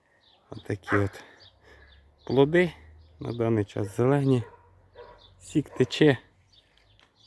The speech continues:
Страшне. Кущі взагалі в мене без поливу. І отакі от, ну, зо два метри росту. Отакі от.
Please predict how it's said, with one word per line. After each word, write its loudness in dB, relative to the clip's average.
Страшне. 0
Кущі -2
взагалі 2
в 2
мене 4
без -2
поливу. 0
І -6
отакі 0
от, 0
ну, -6
зо -4
два 6
метри 2
росту. -4
Отакі -2
от. -4